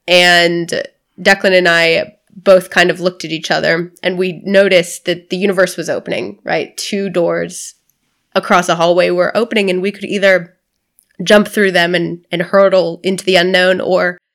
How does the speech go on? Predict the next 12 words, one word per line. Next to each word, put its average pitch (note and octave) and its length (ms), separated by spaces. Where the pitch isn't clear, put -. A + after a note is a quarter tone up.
close A#3+ 280
the A#3+ 80
doors - 480
he C4 160
invited A3 400
me F#3+ 100
to F3 60
come F#3 200
to F3+ 60
Canberra E3+ 580
for F3+ 440
a E3+ 400